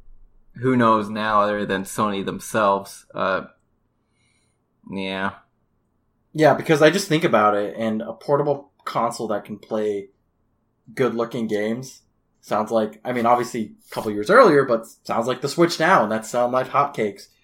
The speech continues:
Speaker 2: I mean,
Speaker 1: Yeah.
Speaker 2: obviously, I, I, I, I see that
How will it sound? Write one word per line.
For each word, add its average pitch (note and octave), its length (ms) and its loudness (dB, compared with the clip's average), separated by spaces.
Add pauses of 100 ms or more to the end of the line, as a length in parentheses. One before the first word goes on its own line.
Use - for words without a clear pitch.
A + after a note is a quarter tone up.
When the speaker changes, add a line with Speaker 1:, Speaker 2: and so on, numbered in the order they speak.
(400)
Speaker 2:
I C3 80 0
mean, F#3 100 4
Speaker 1:
Yeah. C3+ 120 8
Speaker 2:
obviously, D3 600 4 (140)
I, - 300 2
I, C#3+ 320 6
I, B2+ 280 -2 (200)
I B2 140 -4
see A#2+ 480 -2
that G2+ 360 -4